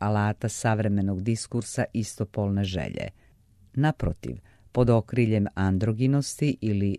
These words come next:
slikovitije genderfaka, ovaj zapanjujuće nestabilan model dobio je na vrednosti. Uprkos toj vrednosti,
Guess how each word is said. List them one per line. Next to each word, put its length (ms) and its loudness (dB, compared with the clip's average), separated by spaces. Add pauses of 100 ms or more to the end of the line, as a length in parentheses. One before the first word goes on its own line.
slikovitije 960 0
genderfaka, 960 2 (320)
ovaj 280 4
zapanjujuće 800 0
nestabilan 680 0
model 500 2 (100)
dobio 440 0
je 80 0
na 80 0
vrednosti. 760 -6 (1400)
Uprkos 460 0
toj 220 4
vrednosti, 760 2